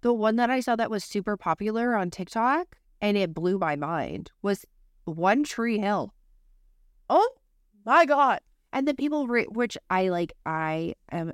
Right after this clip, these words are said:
Speaker 1: a massive stan for One Tree Hill. Like, I love that show. And I was completely baffled at how many people were dressed up in the cheerleading outfits.
Speaker 2: Her name, his name's under my name on the door pane.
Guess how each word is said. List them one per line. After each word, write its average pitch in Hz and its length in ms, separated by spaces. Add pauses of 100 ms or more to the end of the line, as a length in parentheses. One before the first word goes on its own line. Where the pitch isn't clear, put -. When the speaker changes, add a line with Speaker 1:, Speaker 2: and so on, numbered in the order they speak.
(100)
Speaker 1:
a 165 100
massive 165 640
stan 90 300
for - 160
One - 160
Tree - 220
Hill. 151 160
Like, 160 200
I 185 180
love 165 720
that 190 280
show. 247 480 (460)
And 208 640 (100)
I 190 220
was 240 400
completely 214 1000
baffled 160 540
at 151 240
how 180 240
many 208 220
people 202 360
were 165 140
dressed 156 340
up 170 460
in 175 240
the 180 80
cheerleading 202 560
outfits. 135 580 (220)
Speaker 2:
Her 294 240
name, 285 340 (140)
his 285 240
name's 247 400
under 233 360 (200)
my 226 160
name 214 400 (120)
on 220 200
the 220 80
door 214 400
pane. 208 500